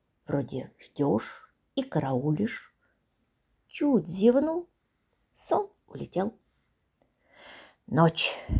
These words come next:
темно, лежу, скучаю. Время кожей ощущаю, бесконечно длинным гадом кольца складывает рядом.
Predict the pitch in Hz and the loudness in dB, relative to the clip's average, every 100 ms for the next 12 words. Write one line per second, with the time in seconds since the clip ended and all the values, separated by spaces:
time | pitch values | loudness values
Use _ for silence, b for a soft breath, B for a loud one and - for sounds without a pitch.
0 | B B B B - - 208 254 165 143 | B B B B -10 2 6 8 8 4
1 | 127 _ _ _ _ _ _ _ _ _ | 0 _ _ _ _ _ _ _ _ _
2 | _ - 147 220 143 139 123 _ _ _ | _ 0 6 6 6 0 -8 _ _ _
3 | _ _ _ _ _ _ - - - 185 | _ _ _ _ _ _ -20 -10 0 2
4 | - - 147 135 135 151 147 _ _ _ | 2 2 4 4 2 -2 -4 _ _ _
5 | _ _ _ _ _ _ _ _ _ _ | _ _ _ _ _ _ _ _ _ _
6 | 156 156 151 233 311 320 226 127 - _ | -2 2 6 8 8 6 4 2 -4 _
7 | - - _ - 269 127 131 - - - | -20 -20 _ 2 2 2 -4 -6 -4 -4
8 | - 139 135 - _ b b b b 139 | -2 -4 -6 -10 _ b b b b 2
9 | 131 233 - - 170 208 151 208 220 - | 8 8 8 0 4 4 6 4 4 0
10 | - 165 165 156 123 196 180 135 143 139 | -6 -4 -2 -2 2 4 4 2 -6 -8
11 | - - 160 170 190 254 302 - _ - | -6 2 4 4 2 0 -2 -14 _ -20
12 | _ - 339 - - 131 - - 127 - | _ 0 2 2 -2 -6 -6 -2 -2 -2
13 | - - - - - - - 190 | -4 -6 -8 -10 -8 -8 -8 -14